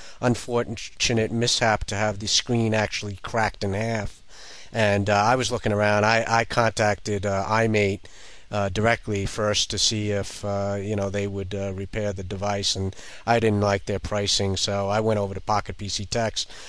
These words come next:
sent it in. Uh, I would say within, uh, I would say within a week I got it back, and, uh, I was really happy with their service. Um, real good experience. So if,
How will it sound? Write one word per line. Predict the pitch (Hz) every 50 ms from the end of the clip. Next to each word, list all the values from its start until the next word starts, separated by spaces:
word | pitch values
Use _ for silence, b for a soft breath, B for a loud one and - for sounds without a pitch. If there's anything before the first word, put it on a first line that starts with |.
| B B
sent | B - 165 160 156 -
it | 131 131
in. | 135 147 147 143 135 131 127 120 123 -
Uh, | 131 127 120 117 117 113 113 117
I | 110 147 196
would | 214 - -
say | - - 143 135
within, | 127 120 117 - 143 131 127 123 120 120 117 117 117 B B B B B B B B B B -
uh, | 180
I | 185 180 165 160 233
would | 320 330 -
say | - 269
within | 247 190 - 196 175
a | 151 135
week | 139 147 127 104 - -
I | 123 117
got | 113 117 113 107
it | 107 -
back, | 120 113 113 107 98 - - -
and, | 104 107 104 104 107 104
uh, | 107
I | 104 104 110 131 143
was | 135 107 101
really | 113 117 110 107 101
happy | 107 107 104 - 107 101
with | 98 98 95
their | 101 95 92
service. | - - 101 101 101 98 98 95 - - - - - b b b b b b b b b b -
Um, | 104 101 95 95 95 98 92 101
real | 120 127 117
good | 104 110 107 101
experience. | 95 - - - 104 98 95 95 92 92 -
So | - 110 107 104 107
if, | 110 110